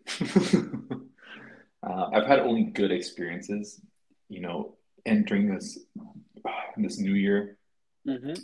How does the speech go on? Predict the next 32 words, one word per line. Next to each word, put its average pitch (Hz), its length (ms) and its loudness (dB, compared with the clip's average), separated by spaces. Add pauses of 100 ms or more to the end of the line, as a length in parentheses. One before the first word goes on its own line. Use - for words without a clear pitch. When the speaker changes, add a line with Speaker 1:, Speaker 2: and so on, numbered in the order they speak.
(360)
Speaker 1:
eating 95 380 -2
out. 92 340 -4 (340)
Yeah, 90 220 -8 (240)
I've 98 160 0
been, 98 380 -2 (680)
I 107 60 -10
think 160 180 -2
it 131 60 -2
might 190 180 2
be 190 100 2
a 175 60 -2
New 175 100 2
Year's 95 180 0
resolution 87 640 -6
for 78 280 -6
the 76 340 -10 (360)
wait 90 300 -6
staff - 400 -6 (200)
this - 240 -12
year - 380 -8
to - 320 -10 (540)
allow 90 520 0
fine 101 280 -2
young 85 180 -8
men 85 240 -14
such 78 160 -12
as - 100 -12
ourselves - 640 -12
a - 120 -10 (120)
table 92 380 -4
immediately. 92 540 -6 (520)
Speaker 2:
Yeah, 147 120 -4